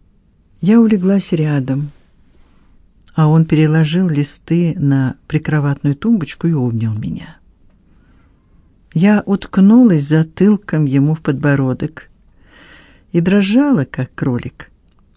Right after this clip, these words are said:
когда она легла рядом с Робертом в первую ночь после их знакомства. «Я счастлива, даже если нам завтра суждено умереть, Клоп», прошептала я.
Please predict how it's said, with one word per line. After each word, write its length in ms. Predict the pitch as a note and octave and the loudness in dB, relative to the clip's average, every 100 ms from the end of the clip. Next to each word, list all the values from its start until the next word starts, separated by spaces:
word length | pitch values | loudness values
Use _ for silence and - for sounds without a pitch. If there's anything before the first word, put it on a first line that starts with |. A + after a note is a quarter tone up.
| _ | _
когда 560 | - C3+ B2 C3+ B2+ C3 F#3+ _ _ | -4 -2 0 0 0 -4 -12 _ _
она 280 | - D3+ C#3+ | 0 2 2
легла 280 | C3+ C3+ C3+ | 2 0 -2
рядом 300 | D3+ D#3 C#3 | 0 -2 -4
с 120 | - | -4
Робертом 580 | D3 F#3 D#3 C3 - B2 | -4 -2 -2 -4 -4 -6
в 60 | - | -4
первую 440 | - C#3+ C3 C3 | -2 -2 0 0
ночь 280 | C3+ E3 - | 0 0 -2
после 320 | - C3 C#3 | -6 -4 -4
их 80 | B2 | -2
знакомства. 720 | C3 C3+ - D#3 - - D#3+ - _ _ _ _ _ _ _ _ _ _ _ _ _ _ _ _ _ _ _ _ _ _ _ _ _ _ _ - | -2 -4 -8 -12 -14 -14 -16 -18 _ _ _ _ _ _ _ _ _ _ _ _ _ _ _ _ _ _ _ _ _ _ _ _ _ _ _ -2
«Я 160 | E3+ G3 | 0 0
счастлива, 840 | - F3+ F3 - - D3 C#3+ D3+ _ _ _ _ _ _ _ _ _ - | 0 0 0 -2 -8 -6 -6 -10 _ _ _ _ _ _ _ _ _ -2
даже 240 | F3 E3 | 0 2
если 260 | E3+ - D#3 | -2 0 0
нам 180 | D#3+ D3+ | 2 2
завтра 400 | E3 F#3+ - D#3+ | 0 -2 -4 -8
суждено 560 | - C#3+ B2+ C3+ C#3+ | -4 -4 -2 0 0
умереть, 500 | D3+ C#3+ B2+ A#2+ - | 0 0 0 -2 -8
Клоп», 460 | - B2+ B2+ - - - _ _ _ - | -10 -8 -8 -10 -18 -20 _ _ _ -12
прошептала 560 | B2 B2 - B2 A2+ | -8 -8 -6 -4 -4
я. 300 | B2 F#3 E3 | -4 -8 -12